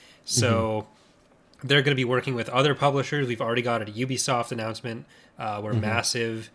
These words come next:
Speaker 1: is gonna be making an open world Star Wars game. We don't really have much information on that beyond that it
Speaker 2: Could be
Speaker 1: exists.
Speaker 2: shit. It could be
Speaker 1: Uh,
Speaker 2: shit.
Speaker 1: it, it could be. That is <laughs> definitely possible.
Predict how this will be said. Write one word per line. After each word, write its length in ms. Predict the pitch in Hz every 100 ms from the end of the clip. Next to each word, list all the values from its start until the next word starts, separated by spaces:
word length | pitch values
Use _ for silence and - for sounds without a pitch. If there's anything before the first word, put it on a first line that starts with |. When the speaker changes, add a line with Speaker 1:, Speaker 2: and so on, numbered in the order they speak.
| - _
Speaker 1:
is 120 | 123
gonna 160 | 110 117
be 80 | 113
making 360 | 113 113 117 110
an 80 | 123
open 280 | 120 113
world 340 | 107 131 165 165
Star 220 | - 170
Wars 180 | 165 151
game. 200 | 160 160
We 80 | 151
don't 160 | 120 120
really 200 | 117 110
have 280 | 113 107
much 180 | 104 107
information 460 | 113 110 104 104 110
on 80 | 104
that 220 | 107 110
beyond 380 | 107 104 101 101
that 180 | 98
it 80 | 101
Speaker 2:
Could 100 | 120
be 80 | 120
Speaker 1:
exists. 380 | 123 170 185 - - - -
Speaker 2:
shit. 60 | 113
It 80 |
could 140 | - 113
be 60 | 127
Speaker 1:
Uh, 20 |
Speaker 2:
shit. 380 | - 175 104 101 _ _ _ _ _ _ _ - _ _ -
Speaker 1:
it, 80 | 120
it 120 | - -
could 200 | 156 151
be. 340 | 226 127 - -
That 140 | 123
is 220 | 131 - -
<laughs> 40 |
definitely 460 | - 147 - 151 156
possible. 580 | - 143 147 175 101